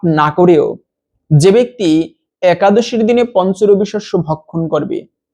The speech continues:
এজন্য একাদশীতে ধান জাতীয় খাবার, বিস্কিট, কেক, পাউরুটি, আটা রুটি, এই সমস্ত গম জাতীয় খাবার, আবার পিঠাপুলি, পায়েস, খিচুড়ি,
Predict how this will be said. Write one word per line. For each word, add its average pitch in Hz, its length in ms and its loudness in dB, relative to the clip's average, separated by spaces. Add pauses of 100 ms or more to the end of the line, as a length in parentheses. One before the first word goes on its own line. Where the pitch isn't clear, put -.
(160)
এজন্য 170 600 2 (400)
একাদশীতে 214 680 2
ধান 175 360 0
জাতীয় 190 320 2
খাবার, 160 400 0 (420)
বিস্কিট, 175 600 -2
কেক, 180 260 -2
পাউরুটি, 175 460 2
আটা 165 280 -2
রুটি, 170 240 0 (120)
এই 226 100 4
সমস্ত 269 340 0
গম 190 300 4
জাতীয় 233 340 2
খাবার, 160 380 0 (100)
আবার 180 200 2 (100)
পিঠাপুলি, 196 540 -2
পায়েস, 165 380 0
খিচুড়ি, 160 520 2